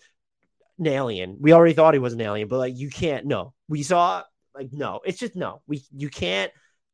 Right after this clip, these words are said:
I refuse to believe it's that. It can't be that. I'm not a doctor, but you hear a pop, you think Achilles, but you know that it, it couldn't have been that bad, I would think at least, because how the hell he finished the game? He was not moving the same afterwards, from what I could tell, but, like,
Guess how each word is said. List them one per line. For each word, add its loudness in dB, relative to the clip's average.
I -2
refuse 0
to 2
believe -2
it's -8
that. -4
It -8
can't 0
be -6
that. -6
I'm -8
not -2
a -4
doctor, -2
but -4
you -10
hear 4
a 2
pop, 0
you -14
think -8
Achilles, -4
but -2
you -6
know 2
that 2
it, -4
it -10
couldn't -6
have -4
been -6
that -6
bad, -12
I 0
would 2
think -2
at -8
least, -4
because -8
how -2
the 0
hell -2
he -6
finished -10
the -16
game? -4
He -6
was -4
not -6
moving -4
the -10
same -8
afterwards, -2
from -4
what 0
I -2
could -2
tell, 2
but, -4
like, -2